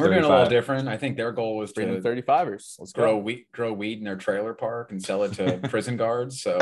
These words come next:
Speaker 1: you know, we're going about it a little differently, but
Speaker 3: They were
Speaker 2: Yeah.
Speaker 3: still probably trying to retire by
Speaker 1: Yeah, yeah,
Speaker 3: thirty-five with
Speaker 1: exactly.
Speaker 3: that.
Speaker 1: That was, that was the whole idea.
Speaker 2: So, yeah,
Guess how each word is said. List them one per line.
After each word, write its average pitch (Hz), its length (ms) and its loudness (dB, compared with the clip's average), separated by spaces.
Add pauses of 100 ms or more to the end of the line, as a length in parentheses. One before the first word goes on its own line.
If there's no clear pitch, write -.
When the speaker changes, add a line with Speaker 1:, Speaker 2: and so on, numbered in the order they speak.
(160)
Speaker 1:
you 123 60 -10
know, 123 160 4
we're 139 80 2
going 151 200 2
about 120 200 4
it 110 40 4
a - 40 6
little 101 180 -2
differently, 98 580 -10
but 92 260 -8
Speaker 3:
They 160 100 2
were - 60 6
Speaker 2:
Yeah. - 60 0
Speaker 3:
still - 140 2
probably 147 320 4
trying 131 220 -2
to 113 40 -2
retire 98 520 -4
by 95 180 -4
Speaker 1:
Yeah, - 80 -4
yeah, - 80 2
Speaker 3:
thirty-five 104 220 2
with 101 80 4
Speaker 1:
exactly. - 260 2
Speaker 3:
that. 104 180 2
Speaker 1:
That 110 60 4
was, 110 120 -2
that 139 140 4
was 135 100 2
the 135 60 0
whole 131 160 4
idea. 107 400 -2 (400)
Speaker 2:
So, 85 360 -6 (100)
yeah, 92 300 4